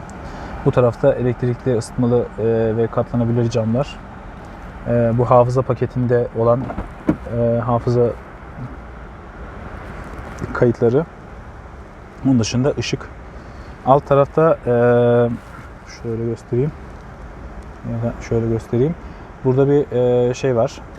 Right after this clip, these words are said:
Şu, e, kol hız sınırlı, hız sabitleyicisinin kolu.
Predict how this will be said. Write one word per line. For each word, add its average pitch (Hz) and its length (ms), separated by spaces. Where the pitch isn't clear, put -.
Şu, 123 260
e, 117 280
kol 135 280
hız 135 120
sınırlı, 120 420
hız 123 160
sabitleyicisinin 120 720
kolu. 139 280